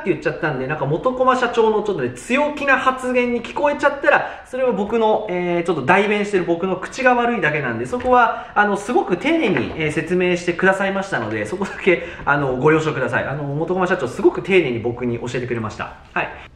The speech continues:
えー、悪いレビュー、星一ですね。あの、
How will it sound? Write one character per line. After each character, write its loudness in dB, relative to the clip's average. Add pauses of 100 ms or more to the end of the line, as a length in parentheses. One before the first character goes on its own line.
(420)
え -2
ー、 0
悪 4
い 2
レ 2
ビ -2
ュ -4
ー、 -14
星 -4
一 -10
で -2
す -12
ね。 -6
あ 0
の、 -2